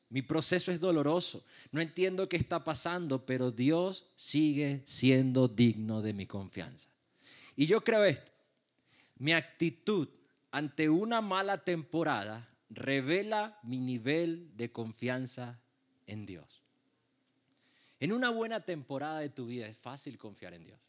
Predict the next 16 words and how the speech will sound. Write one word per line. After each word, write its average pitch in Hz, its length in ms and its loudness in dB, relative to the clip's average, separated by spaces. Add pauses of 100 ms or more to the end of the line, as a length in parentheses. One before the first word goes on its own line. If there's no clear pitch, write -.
(800)
Es - 120 -18
fácil 135 320 -8
decir, 127 400 -6
"Dios 113 280 -8
es 113 100 -10
poderoso, 120 880 -6 (340)
eh, 110 260 -6
Dios 117 280 2
es 110 80 0
lo 113 120 -6
más 107 220 -8
grande, 123 760 -6
Dios, 120 540 -6
wow, 110 380 -4
Dios". 85 340 -18 (380)
¿Sí? 175 320 -2